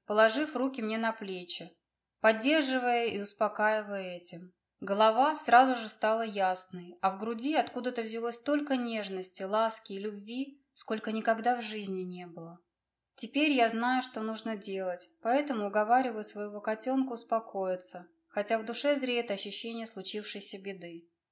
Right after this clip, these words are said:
Не проблемы, а действительной беды. Одновременно что-то внутри дарит уверенность в том, что всё будет хорошо,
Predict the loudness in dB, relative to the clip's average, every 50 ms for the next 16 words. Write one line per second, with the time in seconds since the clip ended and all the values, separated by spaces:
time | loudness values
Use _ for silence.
0 | _ _ _ _ _ _ _ _ _ _ _ _ -8 -8 -6 -4 0 2 2 2
1 | 2 2 0 2 0 0 -4 -6 -10 -12 -8 -2 -2 -2 -2 -2 -8 -8 -6 -4
2 | -4 -2 -4 -4 -6 -6 -8 -6 -6 -6 -6 -6 -8 -10 -10 -12 -14 -16 _ _
3 | _ _ _ _ _ _ _ _ _ -6 -4 -2 0 0 0 0 2 4 4 4
4 | 6 4 2 2 0 -2 -6 -4 -4 -4 -4 -4 -4 -2 -2 -2 -2 0 2 2
5 | 2 2 0 -4 -6 -6 -4 -2 -2 -2 -4 -6 -8 -8 -2 0 2 2 2 0
6 | -2 -8 -8 -8 -4 -4 -4 -4 -2 -6 -6 -6 -6 -6 -4 -4 -4 -4 -4 -8
7 | -6 -6 -8 -8 -8 -12